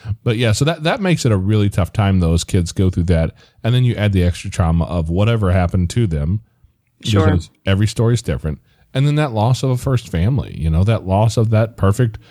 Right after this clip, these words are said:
Speaker 1: Ward and June Cleaver ideal that everybody seems to think would have been if they hadn't been thrust into this situation. And so, so yeah,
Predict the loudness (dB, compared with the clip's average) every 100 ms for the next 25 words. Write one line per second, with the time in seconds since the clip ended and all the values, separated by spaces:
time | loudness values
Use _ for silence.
0 | _ _ _ _ -4 -2 0 0 0 0
1 | 2 2 0 0 0 0 0 0 2 2
2 | 2 0 -2 -2 0 0 0 0 0 0
3 | 0 0 -2 0 0 0 0 0 0 2
4 | 0 -2 -6 _ _ _ -2 0 2 2
5 | 2 0 0 0 0 0 0 0 2 0
6 | -2 -2 0 2 0 -2 -4 -4 -2 -2
7 | -2 -6 -20 _ -8 -2 0 0